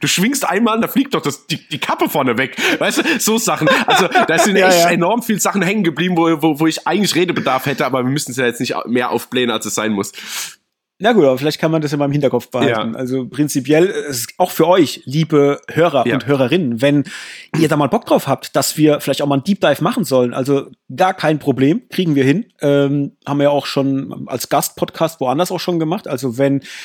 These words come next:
Speaker 2: wir mal einen Film in die Mangel nehmen sollen und wirklich mal eine Stunde oder anderthalb oder was weiß ich wie lang mal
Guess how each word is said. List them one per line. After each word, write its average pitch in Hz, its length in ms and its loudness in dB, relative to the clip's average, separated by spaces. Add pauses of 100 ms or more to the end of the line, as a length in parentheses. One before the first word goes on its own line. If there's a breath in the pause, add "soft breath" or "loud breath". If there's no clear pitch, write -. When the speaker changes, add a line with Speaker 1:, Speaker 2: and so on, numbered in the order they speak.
(420 loud breath)
Speaker 2:
wir 139 160 2
mal 139 320 2
einen 143 100 -8
Film 165 520 0
in 151 100 -4
die 143 80 2
Mangel 143 260 2
nehmen 170 220 0
sollen 165 280 0
und 131 120 -4
wirklich 151 280 -6
mal 147 220 -2
eine 135 140 -4
Stunde 156 300 0
oder 139 160 4
anderthalb 135 440 -2
oder 117 160 -2
was 123 160 -8
weiß 120 160 -6
ich - 160 -8
wie 156 60 0
lang 147 260 0
mal 127 160 -4